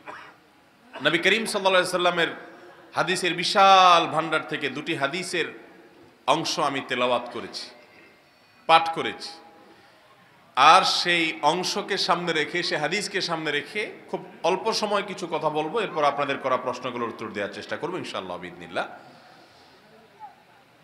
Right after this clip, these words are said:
আল্লাহ রাব্বুল আলামিন আমাদেরকে যে জীবন দিয়েছেন,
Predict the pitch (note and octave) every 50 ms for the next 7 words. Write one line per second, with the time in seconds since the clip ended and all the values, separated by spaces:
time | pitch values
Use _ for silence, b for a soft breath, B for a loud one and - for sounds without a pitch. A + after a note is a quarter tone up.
0 | _ _ _ _ _ _ - _ _ _ - D3+ F3+ G#3+ A3+ A3 G3 F#3 G3+ G3
1 | G3 G3 G3 G3 A3 B3 A#3+ A3 G3 F#3 F#3 F#3 F#3+ F#3 F#3 G3 F#3 F3 F3+ D#3+
2 | C3+ C#3+ C3+ D#3 F3 F3 D3 B2 A#2 G2+ F#2 - - G#2+ G#2+ B2+